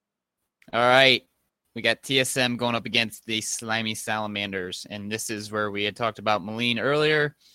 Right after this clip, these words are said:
Um, Slimy Salamanders decided to do it again, and, and this time they gave it to Best Chuck,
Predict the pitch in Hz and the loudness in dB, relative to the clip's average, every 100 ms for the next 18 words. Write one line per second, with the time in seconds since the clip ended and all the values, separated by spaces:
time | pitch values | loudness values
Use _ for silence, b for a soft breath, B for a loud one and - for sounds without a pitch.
0 | B B B B 131 139 143 135 117 - | B B B B 4 4 4 0 -10 -10
1 | - 113 123 135 131 131 131 131 120 131 | -4 -2 -2 0 0 0 -2 -4 -2 0
2 | 127 123 127 135 127 135 156 117 101 101 | 2 0 -2 -2 0 0 0 0 -2 -4
3 | 98 98 107 104 101 123 - 135 123 123 | -8 -8 -6 -4 -4 -2 0 0 0 0
4 | 135 139 131 - 135 123 139 - - 160 | 0 -2 -6 -8 -6 -2 -2 -2 -2 -2
5 | 123 | -2